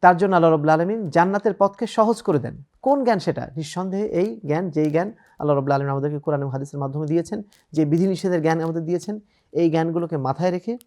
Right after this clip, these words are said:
আমরা যেন আমাদের সামনের পথ চলাগুলো নির্ধারণ করি। তাহলে ইনশাআল্লাহ আমাদের শিক্ষা জীবনটা এবং আমাদের জ্ঞান অর্জনের এই,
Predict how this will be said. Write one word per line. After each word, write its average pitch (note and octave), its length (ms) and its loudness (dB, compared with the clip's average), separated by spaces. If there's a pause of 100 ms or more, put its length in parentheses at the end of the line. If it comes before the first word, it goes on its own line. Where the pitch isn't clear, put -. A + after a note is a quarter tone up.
(280)
আমরা C#3 200 -2
যেন C#3 280 -2 (240)
আমাদের C#3 220 -4
সামনের C3+ 360 -8
পথ C3 140 -4
চলাগুলো C3+ 380 -2
নির্ধারণ C3+ 320 -4
করি। F3+ 240 -6 (340)
তাহলে D#3 260 2
ইনশাআল্লাহ D3+ 420 -4 (400)
আমাদের C#3+ 260 -2
শিক্ষা - 400 -6
জীবনটা E3+ 580 -2
এবং C3+ 260 -8
আমাদের B2 280 -6
জ্ঞান C3 180 -2
অর্জনের C3+ 360 -2
এই, C#3 260 -2